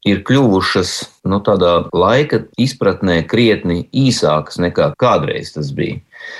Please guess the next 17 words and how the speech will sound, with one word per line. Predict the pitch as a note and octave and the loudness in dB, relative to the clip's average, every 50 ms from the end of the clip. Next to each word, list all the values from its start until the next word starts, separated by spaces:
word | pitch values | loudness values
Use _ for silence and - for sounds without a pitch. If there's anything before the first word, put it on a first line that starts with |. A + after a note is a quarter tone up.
| - - | -18 -10
Ar | - - G2 G2 F#2+ - - | -4 -2 0 0 0 -2 -2
to | - C3+ C3 B2+ | 0 2 4 4
es | A#2+ A2 | 4 2
gribu | G#2+ A#2+ A#2+ A2 - - | 2 2 0 0 0 0
teikt, | C#3+ C3+ B2 A2+ A2+ - | 0 2 2 0 0 0
ka | - A2 A2 A2+ - - - _ _ _ | 0 0 0 -2 -6 -16 -20 _ _ _
kādreiz | - D3+ D#3 D3+ C3+ A#2+ A#2+ A2+ A2+ G#2+ G#2+ | 0 2 2 4 4 4 4 4 2 2 0
bija | G2+ A#2 A2+ A2+ G2 - B2 C#3+ | 0 2 2 2 0 0 0 0
iespējams | C#3+ C#3+ - A#2 G2 F#2 F#2 F#2+ - - | 0 0 -2 -2 -2 -2 -4 -6 -6 -4
saņemt | B2+ B2+ C3+ A#2+ G2+ F2+ F#2+ F#2+ - | -2 0 2 2 0 0 -2 -6 -4
prognozes | - - B2 C#3+ C3+ B2 A2+ G#2 G2+ G2 G2 F#2+ G2 F#2+ - - - - | -2 -2 0 0 0 0 0 2 2 2 0 0 -4 -6 -8 -10 -10 -6
uz | - - F2+ D#2+ F2+ | -4 -2 -2 0 2
ilgstošāku | A#2 C3+ D3 D3 - - G2+ F2 F2 - - F2+ E2 D#2+ D#2+ - F2+ F2+ | 2 2 2 0 -2 0 0 0 0 0 0 0 0 0 0 -2 0 0
laiku, | G2 A2+ C3+ D3+ E3 E3 - B2 | 2 2 2 2 0 0 0 0
un | G#2+ G#2+ A2 | 0 2 2
viņas | B2 C3 A#2 G#2+ F#2+ - | 2 2 2 0 -2 -2
bija | - G#2+ G2+ F#2 F#2 F2+ | -2 0 0 0 -2 -4